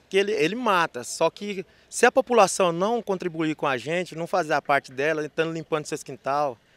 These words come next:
deixando tudo organizado, não vai adiantar. Nós vamos continuar batendo veneno, vamos bater veneno o ano inteiro e infelizmente vai continuar tendo as causas. Nós, ah, inclusive, estamos aqui pedindo pra população, pra população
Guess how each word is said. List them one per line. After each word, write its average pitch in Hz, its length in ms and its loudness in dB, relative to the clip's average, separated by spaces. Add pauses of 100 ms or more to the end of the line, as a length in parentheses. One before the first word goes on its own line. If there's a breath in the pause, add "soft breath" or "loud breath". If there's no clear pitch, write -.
(260 soft breath)
deixando 151 300 -4
tudo 185 220 -2
organizado, 160 840 0
não 156 140 -4
vai 175 220 4
adiantar. 190 640 0 (240 loud breath)
Nós 160 180 2
vamos 196 180 2
continuar 185 440 0
batendo 226 360 0
veneno, 185 600 -4 (240 soft breath)
vamos 156 160 -2
bater 180 240 2
veneno 185 360 -2
o 175 120 2
ano 208 140 2
inteiro 208 560 -2
e 196 120 -8
infelizmente 196 420 -4
vai 202 100 -4
continuar 190 340 -6
tendo 202 160 -8
as 233 80 -12
causas. 135 460 -2 (560 soft breath)
Nós, 143 200 -2
ah, 160 160 0
inclusive, 156 520 -8
estamos 165 200 -4
aqui 165 140 -10
pedindo 156 280 -8
pra 156 100 0
população, 160 680 0
pra 190 140 -6
população 185 580 -6